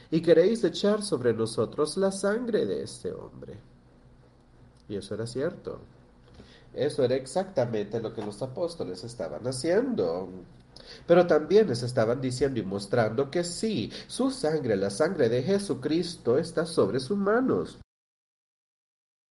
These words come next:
Pero hay una forma de limpiarse. Hay una forma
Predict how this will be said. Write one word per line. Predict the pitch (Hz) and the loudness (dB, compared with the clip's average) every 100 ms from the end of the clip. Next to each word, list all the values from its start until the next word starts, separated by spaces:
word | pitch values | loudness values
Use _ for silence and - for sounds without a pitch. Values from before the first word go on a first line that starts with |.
| _ _ _ _ _ _ _ _ _ _ _ _ _ _ _ _ _ - - - - - - - - | _ _ _ _ _ _ _ _ _ _ _ _ _ _ _ _ _ -20 -20 -20 -20 -20 -20 -4 6
Pero | 262 208 175 | 8 8 8
hay | 190 185 | 10 10
una | 180 202 | 10 6
forma | 202 220 294 214 95 82 - - - - | 8 8 8 2 -2 -4 -10 -20 -16 2
de | 135 | 4
limpiarse. | 123 113 - 113 98 101 - 95 - - - | 4 2 2 2 2 -2 -4 -4 -6 -16 -4
Hay | - 214 | 8 8
una | 277 226 196 | 10 6 6
forma | - 214 202 104 85 | 6 6 6 2 -4